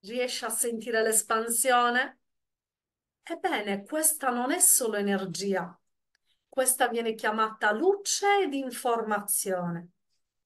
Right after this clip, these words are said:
È un lavoro nuovo, è un lavoro diverso da quello che già conosci. È molto più potente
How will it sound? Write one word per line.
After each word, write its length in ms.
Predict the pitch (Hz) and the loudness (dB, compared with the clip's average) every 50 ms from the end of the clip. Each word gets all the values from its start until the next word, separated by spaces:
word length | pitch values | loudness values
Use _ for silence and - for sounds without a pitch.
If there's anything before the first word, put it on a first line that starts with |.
| _ _ _ _ _ _ _ _ _ _ _ _ _ _ _ _ _ _ _ _ _ _ _ _ _ _ _ | _ _ _ _ _ _ _ _ _ _ _ _ _ _ _ _ _ _ _ _ _ _ _ _ _ _ _
È 120 | _ - 202 | _ -10 -8
un 160 | 202 202 202 | -6 -2 -2
lavoro 480 | 202 185 190 - 277 349 381 370 339 | -2 -2 -2 0 0 2 2 2 0
nuovo, 760 | 320 285 262 240 220 208 196 185 180 170 170 175 175 185 - _ _ _ _ _ _ _ _ _ _ | 0 0 0 2 2 2 2 2 0 -2 -4 -6 -8 -10 -12 _ _ _ _ _ _ _ _ _ _
è 140 | - 220 202 | -12 -10 -8
un 120 | 190 190 | -6 -4
lavoro 480 | 190 185 185 180 180 240 277 302 302 277 | -2 -2 -4 -2 2 2 4 4 4 0
diverso 1040 | 247 208 202 196 180 196 196 196 202 202 - - - - - - 240 240 240 - _ _ _ _ _ | -2 -2 -4 -4 -2 0 0 0 0 0 -2 -2 -2 -2 -2 -2 -4 -6 -6 -10 _ _ _ _ _
da 200 | - 180 180 180 | -8 -8 -8 -8
quello 540 | - - 208 214 220 214 202 190 196 - - _ _ _ _ _ _ | -6 -4 -4 -4 -2 -2 -4 -4 -4 -8 -14 _ _ _ _ _ _
che 140 | _ - 226 | _ -8 -6
già 240 | 214 170 220 202 202 | -4 -2 -2 -2 -2
conosci. 760 | - - 214 196 190 190 185 190 - - - - 254 240 - _ _ _ _ _ _ _ _ _ _ _ _ _ _ _ _ _ | -4 -6 -4 -2 -2 -4 -4 -6 -6 -8 -8 -8 -10 -12 -16 _ _ _ _ _ _ _ _ _ _ _ _ _ _ _ _ _
È 100 | - 170 | -14 -10
molto 480 | 160 196 185 185 208 220 208 302 285 294 | -8 -6 -4 -4 -4 -4 -6 -8 -10 -8
più 180 | - 285 262 | -6 -8 -8
potente 1000 | 233 - 220 208 208 - - 196 185 185 180 180 180 180 180 208 208 220 226 _ | -6 -8 -10 -10 -10 -8 -8 -8 -8 -8 -8 -10 -10 -10 -10 -10 -10 -12 -12 _